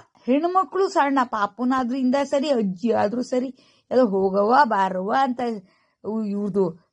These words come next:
ಏನಂತಾರೆ, ಗ್ರಾಮೀಣ ಭಾಷೆಯಲ್ಲಿ ಮಾತಾಡಿಸ್ಲಿ, ಇಲ್ದಲ್ಲ ಹೋದ್ರೆ "ಹೋಗಮ್ಮ ಬಾರಮ್ಮ" ಅಂತ ಲಿಟ್ರೇಚರ್ ಅಂದ್ರೆ ಕನ್ನಡ ಸ-, ಅದಕ್ಕೇನ ಸರ್ ಲಿಟ್ರೇಚರ್, ಬರವಣಿಗೆ ಇದು, ಇದು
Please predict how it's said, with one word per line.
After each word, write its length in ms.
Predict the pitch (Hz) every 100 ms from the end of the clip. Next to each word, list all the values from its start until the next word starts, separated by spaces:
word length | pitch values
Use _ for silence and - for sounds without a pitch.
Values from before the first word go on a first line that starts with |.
| 170
ಏನಂತಾರೆ, 480 | 185 254 240 202
ಗ್ರಾಮೀಣ 560 | 180 147 196 226 311 320 269
ಭಾಷೆಯಲ್ಲಿ 440 | 196 202 220 208
ಮಾತಾಡಿಸ್ಲಿ, 840 | 185 175 165 165 160 180 262 - _ _ _ _ -
ಇಲ್ದಲ್ಲ 300 | 294 302 269
ಹೋದ್ರೆ 360 | 240 262 196 233 226
"ಹೋಗಮ್ಮ 460 | - 262 220 208 226 285
ಬಾರಮ್ಮ" 480 | 226 208 196 190 196
ಅಂತ 180 | 214 240 370 _ _ _ 240
ಲಿಟ್ರೇಚರ್ 920 | 269 254 254 214 254 240 302 240 - _ _ -
ಅಂದ್ರೆ 240 | 226 240
ಕನ್ನಡ 500 | 240 208 196 220 233 233 - - _ _ - -
ಸ-, 60 | 190 185 185 180 202 - _ _ _ _ _
ಅದಕ್ಕೇನ 380 | 190 190 233 220
ಸರ್ 160 | 180 175
ಲಿಟ್ರೇಚರ್, 480 | 190 196 185 175 185 - _ _ _ _ _ _ _ -
ಬರವಣಿಗೆ 840 | 226 269 269 254 240 240 247 208
ಇದು, 440 | 190 190 190 - 170
ಇದು 140 | 165